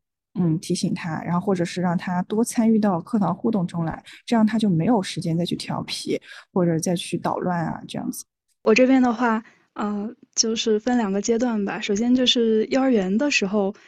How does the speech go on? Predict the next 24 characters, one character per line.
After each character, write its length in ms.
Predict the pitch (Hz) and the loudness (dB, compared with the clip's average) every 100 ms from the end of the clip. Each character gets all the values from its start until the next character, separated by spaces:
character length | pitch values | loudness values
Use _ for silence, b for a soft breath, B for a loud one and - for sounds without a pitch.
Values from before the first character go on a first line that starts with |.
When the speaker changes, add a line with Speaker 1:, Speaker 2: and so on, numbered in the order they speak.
| b | b
Speaker 2:
教 160 | 233 240 | -2 0
的 80 | 226 | 2
那 120 | 226 | 0
一 60 | |
群 180 | 214 214 | 0 -2
孩 260 | 202 196 196 | -2 -2 -2
子， 220 | 214 208 b b b _ | 0 -2 b b b _
就 160 | - 240 | -4 -2
和 140 | 220 | 0
他 120 | 220 | 0
们 160 | 254 247 | 2 2
关 240 | 254 262 | 2 2
系 400 | 269 247 202 214 - _ _ _ _ _ _ - | 0 0 -2 -6 -12 _ _ _ _ _ _ -14
就 240 | - 247 226 | -2 0 0
还 180 | - 214 | -2 0
是 380 | 262 240 220 - _ _ | 2 2 2 -2 _ _
挺 200 | - 220 | -2 -2
好 240 | 214 202 | -2 -6
的， 160 | 220 247 - - | -6 -14 -12 -4
就 120 | 220 | 0
是 220 | 220 208 | 2 0
他 220 | - 254 | 2 2
们 160 | 254 233 | 2 2
会 340 | 240 220 220 | 2 2 2